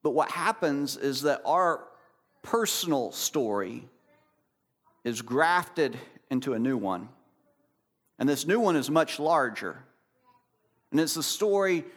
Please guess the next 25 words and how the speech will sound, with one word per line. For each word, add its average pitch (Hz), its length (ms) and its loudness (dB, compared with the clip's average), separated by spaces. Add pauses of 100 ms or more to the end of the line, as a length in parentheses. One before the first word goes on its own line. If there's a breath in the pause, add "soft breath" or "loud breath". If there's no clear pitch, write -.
(240 loud breath)
of 135 180 0
God 170 440 4 (100)
working 156 680 0
in 147 160 0
the 139 80 0
world. 139 480 2
And 151 80 2
it 135 80 -4
begins 170 680 0
with 151 160 -2
creation, 165 640 0
and 151 240 2
it - 160 -14
ends 175 540 0
with 143 140 -2
the 147 200 2 (300 loud breath)
redemption 143 960 0 (320)
of 123 100 -2
all 127 220 2
things. 110 580 -4 (140 loud breath)
It 175 160 0
is 156 120 0
a 156 80 2
grand 135 880 0 (340)
story. 107 600 -6